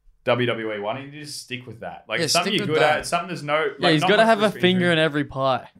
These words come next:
Speaker 3: Clearly.
Speaker 2: <laughs> Jake's doing, you know, wonderous things for the boxing community.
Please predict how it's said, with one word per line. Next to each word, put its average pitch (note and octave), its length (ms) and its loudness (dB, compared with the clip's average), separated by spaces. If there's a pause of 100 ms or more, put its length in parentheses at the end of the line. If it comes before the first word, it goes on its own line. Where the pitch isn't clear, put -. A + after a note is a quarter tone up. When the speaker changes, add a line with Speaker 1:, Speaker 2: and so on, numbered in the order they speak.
(260)
Speaker 3:
Clearly. C#3+ 480 -2 (380)
Speaker 2:
<laughs> - 400 -16
Jake's F#3 340 0
doing, D3+ 480 -4 (1160)
you C#3+ 100 -6
know, A#2+ 260 -4 (240)
wonderous B2 520 -2
things A#2 280 -6
for A#2 100 -12
the A2+ 60 -10
boxing A#2 360 -6
community. A#2 540 -10